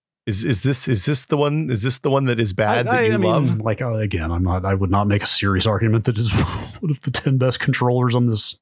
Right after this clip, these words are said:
Speaker 2: list that we are making.
Speaker 1: I mean, it, it did, it did bring a lot, uh, like,
Speaker 2: Hmm.
Speaker 1: the, the handheld, like, arguably the idea, the idea that it was the beta test for the Switch and the Switch was actually, like, man, I don't know anybody who replaced a Wii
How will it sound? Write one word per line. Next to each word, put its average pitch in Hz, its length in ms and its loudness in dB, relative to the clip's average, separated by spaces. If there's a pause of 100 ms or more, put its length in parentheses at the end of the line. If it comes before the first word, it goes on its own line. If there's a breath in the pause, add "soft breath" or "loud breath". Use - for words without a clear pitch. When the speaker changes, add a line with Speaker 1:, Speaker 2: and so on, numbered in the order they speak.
Speaker 2:
list 139 300 0
that 147 80 -2
we 151 100 0
are 156 80 2
making. 151 300 2 (1300 soft breath)
Speaker 1:
I 131 60 0
mean, 156 120 4
it, 180 240 0
it 135 80 -2
did, 196 220 0
it 143 120 0
did 175 180 0
bring 190 140 0
a 175 60 2
lot, 147 280 2
uh, 160 60 2
like, 156 200 2
Speaker 2:
Hmm. - 40 -6
Speaker 1:
the, 151 280 0 (180)
the 156 80 2
handheld, 180 540 0 (300)
like, 143 120 0
arguably 175 680 0
the 151 100 2
idea, 170 440 2
the 151 220 -2
idea 165 260 0
that 202 140 2
it 185 80 0
was 143 160 -2
the 135 100 2
beta 131 320 2
test 135 300 -2
for - 100 -4
the 107 120 -2
Switch - 440 0
and 107 140 0
the 95 40 0
Switch - 380 0
was 110 140 0
actually, 107 380 0 (280 loud breath)
like, 143 180 0 (600)
man, 170 180 2 (120)
I 180 80 0
don't 202 120 2
know 151 120 2
anybody 139 280 2
who 110 80 2
replaced 117 420 0
a 104 60 2
Wii 104 200 0